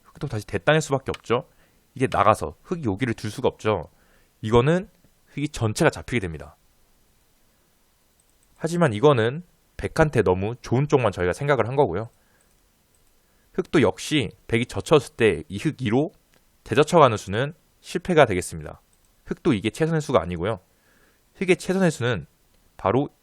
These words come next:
입구자로 두어가는 수입니다. 입구자로 두어가게 되면 백도 단순히 단수를 쳐서 가서는 안 되겠죠. 이렇게 되면은 뭐 어떻게 두더라도 백이 성공할 수가 없습니다.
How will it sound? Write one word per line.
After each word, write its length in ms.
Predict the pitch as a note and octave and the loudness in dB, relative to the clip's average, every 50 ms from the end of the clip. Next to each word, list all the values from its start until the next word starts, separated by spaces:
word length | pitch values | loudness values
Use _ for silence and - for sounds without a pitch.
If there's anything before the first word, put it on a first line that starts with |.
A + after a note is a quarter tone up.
| _ _ - | _ _ -12
입구자로 440 | G#2+ - - F3+ D#3 - D3 B2+ G2+ | -12 -8 -8 -8 4 6 6 6 6
두어가는 320 | - - G#2 F#2+ F#2+ F#2 E2+ | 4 2 2 4 4 2 -2
수입니다. 460 | - - C#3 A#2+ F#2 D2 C#2+ C2+ _ _ _ - - - _ _ _ _ _ _ _ _ _ _ _ _ _ _ _ _ _ _ - _ - | -6 -8 -8 -8 -8 -10 -12 -14 _ _ _ -20 -20 -20 _ _ _ _ _ _ _ _ _ _ _ _ _ _ _ _ _ _ -20 _ -12
입구자로 420 | B2+ - - D#3+ - G3 F#3 D#3 A#2 | -12 -10 -10 -2 4 6 6 6 6
두어가게 260 | - A2+ A#2 B2 A#2 | 6 6 6 6 6
되면 360 | - F#2 F2+ G#2 A#2+ A2 E2+ _ _ _ _ _ _ _ _ _ - | 4 0 -4 -2 -2 -4 -4 _ _ _ _ _ _ _ _ _ -6
백도 220 | - C3+ - D#3+ | -6 -4 -4 -4
단순히 480 | D3 - G#2+ B2 C#3+ E3+ E3 C#3 B2+ A2+ | -4 -2 -2 -2 -2 -2 -2 -2 -2 -4
단수를 360 | - - A#2 C3 - D#3 D#3+ | -2 -2 -2 -2 -2 -6 -8
쳐서 240 | - - E3 D3+ D#3 | -6 -6 -6 -6 -6
가서는 420 | - - G2 F#2 - G#2+ G#2+ B2+ C3+ | -6 -6 -10 -6 -6 -6 -4 -4 -6
안 140 | - F#2 F2+ | -6 -8 -4
되겠죠. 420 | - A#2+ G2 - - - E2 - - _ _ _ _ _ _ _ _ _ _ _ _ _ _ _ | -2 -2 -4 -4 -6 -8 -10 -10 -10 _ _ _ _ _ _ _ _ _ _ _ _ _ _ _
이렇게 200 | - D3+ - - C#3 | -2 -2 0 0 -2
되면은 420 | A#2+ G2+ G#2 G#2+ B2 C#3+ C3 G2+ | -2 0 -2 -2 -2 -2 -4 -2
뭐 320 | F#2+ B2 A#2+ - - _ _ _ _ _ - _ _ _ _ - | 0 2 2 2 0 _ _ _ _ _ -20 _ _ _ _ -6
어떻게 320 | - - - F#3+ F3 E3+ | -6 -2 0 2 2 2
두더라도 480 | - - A#2 A#2+ A2+ G#2+ A2 C#3+ D#3 - - _ _ _ _ _ _ _ _ _ _ _ _ | 0 4 4 6 6 6 6 2 -2 -2 -10 _ _ _ _ _ _ _ _ _ _ _ _
백이 440 | - G2 G2+ G#2+ B2+ D3 D3+ - A#3 - | -6 -4 -4 -2 -2 -4 -4 -6 -10 -10
성공할 340 | - E3+ E3 D#3 D#3+ D3 | -8 -6 -2 0 0 0
수가 160 | C#3 - B2+ - | 0 -2 -8 -12
없습니다. 460 | - - - A#2+ G2 - D2 D2 | -12 -10 -10 -10 -10 -10 -14 -16